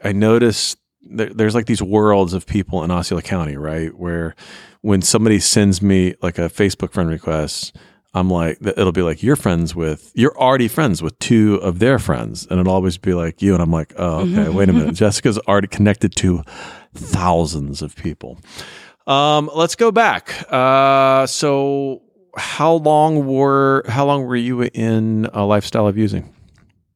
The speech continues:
Speaker 2: Twenty plus years.
Speaker 1: Dang gum.
Speaker 2: Mm-hmm.
Speaker 1: Okay. And then,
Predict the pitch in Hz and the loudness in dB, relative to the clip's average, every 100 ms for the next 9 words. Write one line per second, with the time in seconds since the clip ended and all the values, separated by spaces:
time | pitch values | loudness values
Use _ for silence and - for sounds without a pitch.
0 | _ _ _ - _ _ - 196 175 170 | _ _ _ -20 _ _ -4 0 0 0
1 | 156 - 151 165 175 180 - - _ - | -6 -6 -8 -8 -10 -14 -18 -20 _ -6
2 | 117 156 85 64 _ - 73 117 117 65 | 0 0 0 -8 _ -12 -2 2 0 -2
3 | - _ 185 170 120 123 113 113 - - | -12 _ -8 -2 -2 0 0 -2 -8 -20
4 | - - - - 113 120 123 131 131 127 | -20 -20 -20 -4 0 2 2 4 2 0